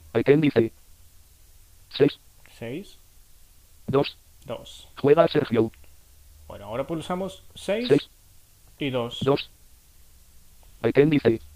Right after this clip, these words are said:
Speaker 1: Seis. Dos. Uno. Juega
Speaker 2: Ok.
Speaker 1: Sergio.
Speaker 2: Es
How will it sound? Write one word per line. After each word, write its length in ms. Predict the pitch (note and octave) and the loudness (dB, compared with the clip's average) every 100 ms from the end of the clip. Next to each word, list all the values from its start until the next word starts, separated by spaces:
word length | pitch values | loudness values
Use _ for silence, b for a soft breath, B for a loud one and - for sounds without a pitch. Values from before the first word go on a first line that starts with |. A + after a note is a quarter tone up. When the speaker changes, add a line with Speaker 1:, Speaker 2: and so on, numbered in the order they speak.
| - - - - - | -20 -20 -20 -20 -6
Speaker 1:
Seis. 300 | - - - - - - - - - - - - - - - - - - - | 0 0 -2 -18 -20 -20 -20 -20 -20 -20 -20 -20 -20 -20 -20 -20 -20 -20 -6
Dos. 300 | - C#3 - - - - - - - | 0 0 -2 -18 -20 -20 -20 -20 -6
Uno. 320 | - C#3+ D3+ C3 - - - - - | 0 2 2 -2 -12 -20 -20 -20 -2
Juega 260 | C#3 D#3 | 2 4
Speaker 2:
Ok. 60 | E3 | 4
Speaker 1:
Sergio. 400 | D3 B2+ A#2 A2+ - - - _ - - _ - - - - - - | 2 0 0 -2 -6 -20 -20 _ -20 -20 _ -20 -20 -20 -20 -20 -16
Speaker 2:
Es 300 | C3 A#2 - | -14 -14 -16